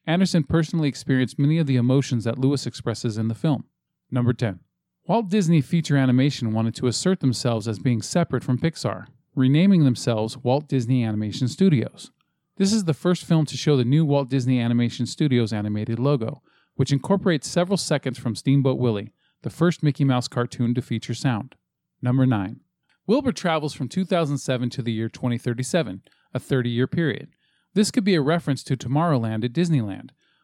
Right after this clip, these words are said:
which was originally the idea of what nineteen eighty-five would look like from the perspective of nineteen fifty-five when the park originally opened.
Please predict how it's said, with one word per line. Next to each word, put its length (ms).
which 180
was 140
originally 480
the 140
idea 380
of 100
what 120
nineteen 380
eighty-five 480
would 100
look 160
like 200
from 160
the 60
perspective 580
of 100
nineteen 360
fifty-five 640
when 120
the 80
park 320
originally 500
opened. 380